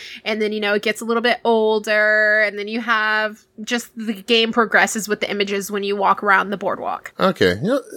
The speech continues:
Speaker 2: this would be interesting, 'cause this also reminds me of whenever they did the Legend of Zelda Monopoly.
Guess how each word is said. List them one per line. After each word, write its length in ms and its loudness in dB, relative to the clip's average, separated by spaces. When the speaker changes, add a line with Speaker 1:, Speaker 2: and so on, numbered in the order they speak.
Speaker 2:
this 220 -2
would 160 2
be 220 -2
interesting, 500 -2
'cause 160 0
this 180 2
also 280 2
reminds 340 2
me 100 -2
of 140 0
whenever 300 2
they 100 4
did 180 -4
the 80 -6
Legend 300 -2
of 80 -4
Zelda 320 4
Monopoly. 560 -4